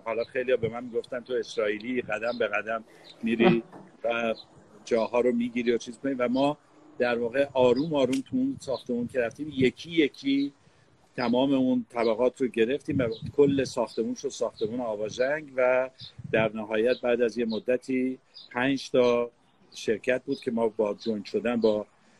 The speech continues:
Speaker 1: در واقع گلدن سیستم در دبی با همدیگه یه همچین ظرفیتی رو ایجاد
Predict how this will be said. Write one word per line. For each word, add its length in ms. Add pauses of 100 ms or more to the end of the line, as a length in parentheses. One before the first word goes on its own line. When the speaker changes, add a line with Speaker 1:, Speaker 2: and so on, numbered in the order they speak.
(520)
Speaker 1:
در 160
واقع 200
گلدن 320
سیستم 500
در 280 (220)
دبی 560
با 100
همدیگه 680 (280)
یه 100
همچین 360
ظرفیتی 540
رو 80
ایجاد 280